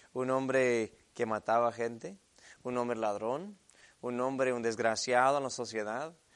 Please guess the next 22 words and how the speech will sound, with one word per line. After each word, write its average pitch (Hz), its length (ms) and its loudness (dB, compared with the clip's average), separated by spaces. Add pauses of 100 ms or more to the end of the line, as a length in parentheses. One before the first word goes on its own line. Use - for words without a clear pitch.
(100)
un 139 160 -2
hombre 151 320 4
que 147 400 -2 (280)
mereció 135 760 4
la 185 140 8
muerte 175 480 6
de 160 100 4
crucifixión 127 640 -2
que 139 120 0
recibió. 120 580 -2 (1400)
Y 151 140 0
lo 151 180 8
que - 100 2
el 147 140 2
periódico 170 500 4
no 151 180 0
incluiría, 135 540 -2
porque 117 300 -8
no 120 240 -6
sabrían 123 480 -4
de 127 180 -2
eso, 127 260 -10